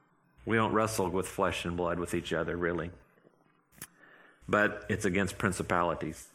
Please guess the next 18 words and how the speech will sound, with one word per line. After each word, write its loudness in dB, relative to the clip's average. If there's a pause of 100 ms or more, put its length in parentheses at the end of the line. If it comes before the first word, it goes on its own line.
(280)
Principalities, 4
a -2
scriptural 2
word 4
meaning 0 (280)
heavenly 0 (260)
kingdoms -2
of 0
ang-, 0
angelic 2
beings. -4 (380)
Um, -2
against -2
powers, 4
those -2
are 2 (260)
angelic 2
powers. 2